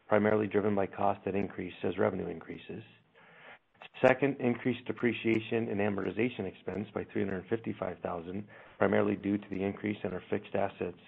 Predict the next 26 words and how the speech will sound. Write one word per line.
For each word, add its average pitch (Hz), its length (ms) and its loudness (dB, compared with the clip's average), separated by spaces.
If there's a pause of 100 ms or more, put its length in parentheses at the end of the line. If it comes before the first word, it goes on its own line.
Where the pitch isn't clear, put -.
(140)
associated 92 420 -4
with 90 180 -4
our 90 100 -4
capital 90 400 -6
expenditure 95 440 -6
plan. 87 400 -8 (840)
And 104 100 2
these 120 140 4
increases, 117 460 0 (120)
thirdly, 95 360 8
were 101 200 6
offset 101 460 4 (140)
by 104 80 6
a 98 80 4
reduced 98 340 0 (140)
G 110 80 0
and 101 120 0
A 101 40 2
expense 85 420 -4 (720)
of 98 100 -2
about 95 240 2
a 87 60 -2
hundred 92 220 -2
and 95 100 -8
five 87 240 0
thousand. 82 340 -8